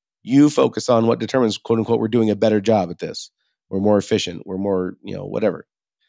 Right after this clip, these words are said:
We focus on the outcomes. Let them decide how to meet them. They're the ones doing the work. They know it better than we do in most cases.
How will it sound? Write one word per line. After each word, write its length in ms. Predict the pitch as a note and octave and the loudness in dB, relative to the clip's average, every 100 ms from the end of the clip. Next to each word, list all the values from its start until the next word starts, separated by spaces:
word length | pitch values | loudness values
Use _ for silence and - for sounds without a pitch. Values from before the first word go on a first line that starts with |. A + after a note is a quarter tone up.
| _ _ _ | _ _ _
We 200 | - B2+ | 0 2
focus 360 | C#3 - - G#2+ | 4 2 0 -2
on 60 | A2+ | 0
the 100 | A2 | 2
outcomes. 400 | A2+ - G2 G2 | 0 -2 -4 -4
Let 160 | G#2+ | -4
them 160 | C3 D#3 | 0 0
decide 400 | B2+ - A2 G#2 | -2 0 -2 -2
how 180 | G#2 G#2 | -2 -2
to 120 | G2+ | -2
meet 200 | A2 G#2 | -4 -4
them. 160 | F2 | -8
They're 120 | E2+ A2+ | -4 -2
the 80 | |
ones 180 | A#2+ A#2 | 0 -2
doing 160 | A2 A2 | -2 -4
the 80 | G2 | -4
work. 180 | E2+ | -6
They 140 | - G#2 | -4 -2
know 120 | A2+ | -2
it 80 | A#2+ | -2
better 200 | A2 G2 | -2 -2
than 100 | G2+ | -4
we 80 | F#2+ | -4
do 140 | F2 | -6
in 80 | E2+ | -10
most 220 | F2 - | -10 -10
cases. 420 | G#2 F#2 - _ | -12 -12 -18 _